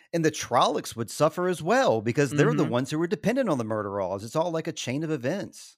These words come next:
Speaker 2: Yeah.
Speaker 1: Please, yeah, please don't. Think, think before you do such.
Speaker 2: I do like this house, though, this, like, area. It was giving off hella vampire vibes
Speaker 1: <laughs>
Speaker 2: in a lot of vampire movies. You'll see setups like this, especially in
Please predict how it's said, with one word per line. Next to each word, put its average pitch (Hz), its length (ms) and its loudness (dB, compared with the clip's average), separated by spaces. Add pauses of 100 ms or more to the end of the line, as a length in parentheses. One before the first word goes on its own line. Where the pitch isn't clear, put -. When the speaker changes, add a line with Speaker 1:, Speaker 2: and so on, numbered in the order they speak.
(220)
Speaker 2:
Yeah. 160 420 0
Speaker 1:
Please, - 40 -12 (260)
yeah, 196 160 -2
please 269 360 -8
don't. 98 380 -4
Think, 254 220 0 (240)
think 254 240 6
before 110 320 -6
you 95 120 -8
do 90 160 -10
such. - 500 -12 (1120)
Speaker 2:
I 143 100 -4
do 233 200 -6
like 226 220 0
this 175 200 0
house, 139 440 0
though, 143 240 2
this, 131 260 -2
like, 113 300 -6
area. 123 720 2
It 143 180 0
was 143 180 -2
giving 170 360 -2
off 147 180 0
hella 139 360 0
vampire 117 1000 -2
vibes 147 840 2
Speaker 1:
<laughs> - 120 -4
Speaker 2:
in 147 120 0
a 147 80 2
lot 139 220 4
of 135 120 0
vampire 127 640 2
movies. 127 480 -2
You'll 127 200 2
see 143 720 -2 (220)
setups - 560 -2
like 123 220 0
this, 127 220 -2
especially 127 580 -4
in 113 420 -6